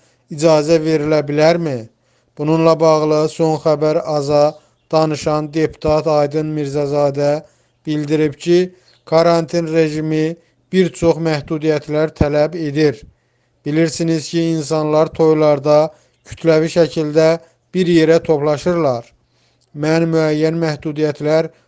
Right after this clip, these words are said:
qoyularaq toyların keçirilməsinin tərəfdarıyam. Ola bilsin ki,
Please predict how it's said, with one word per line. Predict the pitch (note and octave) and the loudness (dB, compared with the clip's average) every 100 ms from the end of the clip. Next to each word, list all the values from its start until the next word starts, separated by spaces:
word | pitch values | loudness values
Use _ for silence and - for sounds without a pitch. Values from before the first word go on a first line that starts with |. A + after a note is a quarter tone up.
| _ | _
qoyularaq | - D#3 D#3+ E3 D#3 D#3 D#3 - | 0 4 6 6 4 2 0 -6
toyların | - D#3+ D#3 D3+ D3 D3+ E3+ - _ _ | 0 2 4 2 2 0 -4 -10 _ _
keçirilməsinin | E3+ D3+ D#3+ D#3 D#3 D3 - C#3+ D3 E3 _ _ _ | -6 -6 -4 -4 -2 -4 -4 -6 -6 -8 _ _ _
tərəfdarıyam. | - D#3 D3+ - D#3 D#3 F#3 C#3+ A#2+ B2+ _ _ _ _ - | 0 0 -2 -2 -2 0 0 0 -4 -16 _ _ _ _ -4
Ola | D#3 D#3+ D#3+ | 2 4 4
bilsin | D#3+ D3+ - D#3+ | 0 -4 -6 -6
ki, | D3 D#3+ | -6 -4